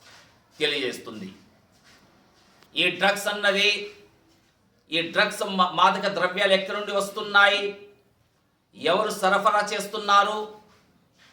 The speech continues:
ఇది మనం తెలుసుకోవాలి. తెలియజేయవలసిన బాధ్యత అందరిది.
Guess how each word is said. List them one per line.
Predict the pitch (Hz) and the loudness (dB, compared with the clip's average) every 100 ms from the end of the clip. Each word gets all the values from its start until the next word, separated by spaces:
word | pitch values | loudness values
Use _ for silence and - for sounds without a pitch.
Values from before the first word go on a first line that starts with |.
| _ _ _ _ _ _ _ _ _ _ _ _ _ _ _ _ - | _ _ _ _ _ _ _ _ _ _ _ _ _ _ _ _ -10
ఇది | 165 165 - - _ _ _ 170 | -8 -6 -10 -18 _ _ _ -4
మనం | 196 190 | -4 -2
తెలుసుకోవాలి. | 202 220 247 240 202 170 - - - _ _ _ _ _ _ _ _ _ 175 | -2 -2 0 4 6 4 2 -8 -18 _ _ _ _ _ _ _ _ _ -4
తెలియజేయవలసిన | 180 220 208 226 226 220 - 220 | 0 2 2 2 2 0 0 0
బాధ్యత | 202 208 - 240 202 | 2 2 2 0 -2
అందరిది. | 196 220 - 131 - | 0 -2 -2 -8 -12